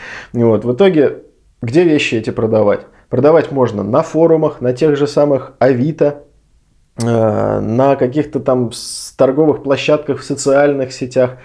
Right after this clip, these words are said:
Это все работает, потому что, э, в основном, ну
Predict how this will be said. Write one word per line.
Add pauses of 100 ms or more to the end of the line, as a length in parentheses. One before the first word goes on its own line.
(140)
Это
все
работает,
потому
что, (320)
э,
в
основном, (500)
ну